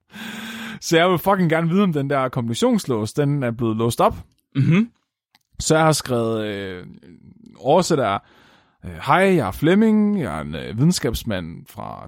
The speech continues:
Speaker 1: Danmark. Jeg skriver, fordi at, øh, jeg stødte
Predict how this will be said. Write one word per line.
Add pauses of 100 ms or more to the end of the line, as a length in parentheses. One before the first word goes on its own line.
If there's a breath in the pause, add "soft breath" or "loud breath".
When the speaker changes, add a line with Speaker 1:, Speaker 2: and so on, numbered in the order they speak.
Speaker 1:
Danmark. (800)
Jeg
skriver,
fordi
at,
øh,
jeg
stødte